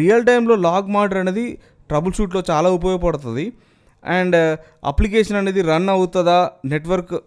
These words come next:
వస్తుందా రాదా అనేది తెలుసుకోవడం చాలా అవసరం అవుతుందండి. మన దగ్గరలో ఉన్న వంద సర్వర్స్ ఉంటే చెక్ చేయడం చాలా డిఫికల్ట్ అవుతుంది. ఒక షెల్ స్క్రిప్ట్ రాసి ఆటోమేటిక్‌గా రన్ అయ్యేలా చేస్తే ఎప్-, ఏదైతే ఫెయిల్ అవుతుందో మెయిల్ అలర్ట్ పెట్టుకోవచ్చు.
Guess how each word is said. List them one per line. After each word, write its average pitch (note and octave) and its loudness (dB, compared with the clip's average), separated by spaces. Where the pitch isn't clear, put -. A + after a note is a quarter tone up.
వస్తుందా F#3 -2
రాదా E3 2
అనేది E3+ 0
తెలుసుకోవడం F3+ -2
చాలా E3 2
అవసరం F3+ -2
అవుతుందండి. G#2+ -6
మన D3+ 0
దగ్గరలో F#3 -2
ఉన్న F#3+ -4
వంద G3 2
సర్వర్స్ G3 2
ఉంటే B2+ -2
చెక్ E3+ -4
చేయడం G3 0
చాలా E3+ 0
డిఫికల్ట్ F3+ -2
అవుతుంది. B2+ -4
ఒక A3 -2
షెల్ G#3+ 2
స్క్రిప్ట్ G3 -6
రాసి C#3+ 0
ఆటోమేటిక్‌గా E3+ 0
రన్ D#3+ 0
అయ్యేలా D3 0
చేస్తే B2 -6
ఎప్-, E3+ -10
ఏదైతే G#3 4
ఫెయిల్ G#3+ 2
అవుతుందో D3+ -2
మెయిల్ G3+ 2
అలర్ట్ E3 -2
పెట్టుకోవచ్చు. G#2+ -6